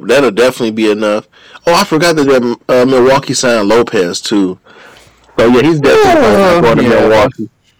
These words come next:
Speaker 1: Yeah, they signed him to a big deal, too, and they signed Middleton to a big deal. So, yeah, that's too much money. Um,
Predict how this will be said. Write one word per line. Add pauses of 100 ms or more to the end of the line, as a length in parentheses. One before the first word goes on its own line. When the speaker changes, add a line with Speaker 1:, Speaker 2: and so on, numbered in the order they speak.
(440)
Speaker 1:
Yeah,
they
signed
him
to
a
big
deal,
too,
and
they
signed
Middleton
to
a
big
deal.
So,
yeah,
that's
too
much
money. (580)
Um,